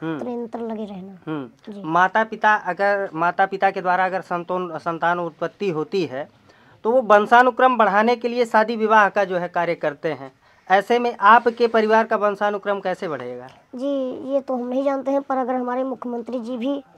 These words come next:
Speaker 1: हम्म।
Speaker 2: बाल ब्रह्मचारी हैं
Speaker 1: हम्म।
Speaker 2: और हमारे गुरुदेव जी भी हैं,
Speaker 1: हम्म।
Speaker 2: हमारे इष्ट देव भगवान हैं,
Speaker 1: हम्म।
Speaker 2: बजरंग बली जी,
Speaker 1: हम्म।
Speaker 2: तो आप एक बार उनसे सवाल पूछिएगा तो वो बताएंगे,
Speaker 1: हम्म।
Speaker 2: क्योंकि वो हमसे बड़े हैं
Speaker 1: हम्म।
Speaker 2: और सही सटीक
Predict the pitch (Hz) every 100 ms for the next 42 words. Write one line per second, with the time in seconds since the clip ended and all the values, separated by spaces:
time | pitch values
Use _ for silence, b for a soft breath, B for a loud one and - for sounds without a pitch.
0 | - 185 185 262 262 262 240 247 254 262
1 | 285 302 180 190 147 226 240 254 262 240
2 | 226 262 240 254 254 262 277 - 175 170
3 | 247 254 269 - 240 254 240 240 254 254
4 | 262 277 - 185 139 113 233 220 262 254
5 | 262 233 277 277 - 170 175 247 262 _
6 | _ 269 254 277 262 269 269 247 240 240
7 | 226 262 262 262 240 220 220 233 202 208
8 | 185 185 190 262 262 285 262 - 262 254
9 | 269 320 320 - 170 254 254 - 277 226
10 | _ - 254 254